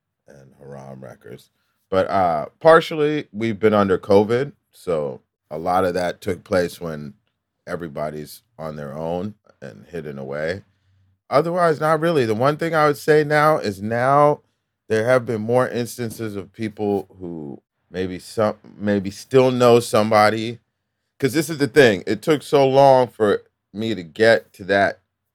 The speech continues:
whatever small level that I got to, that a lot of the people who might have, you know, it wasn't like when I was young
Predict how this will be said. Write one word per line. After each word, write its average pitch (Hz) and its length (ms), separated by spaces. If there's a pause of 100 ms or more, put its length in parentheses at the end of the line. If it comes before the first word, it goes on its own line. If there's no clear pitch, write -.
(360)
whatever 98 440
small 98 500
level 92 320
that 80 140
I 78 140
got 82 320
to, 62 200 (560)
that 85 140
a 87 60
lot 92 260
of 92 100
the 90 80
people 90 460
who 85 260
might 87 280
have, 76 300 (760)
you 92 80
know, 80 180
it 82 40
wasn't 90 340
like 73 220
when 78 120
I 82 80
was 80 200
young 87 480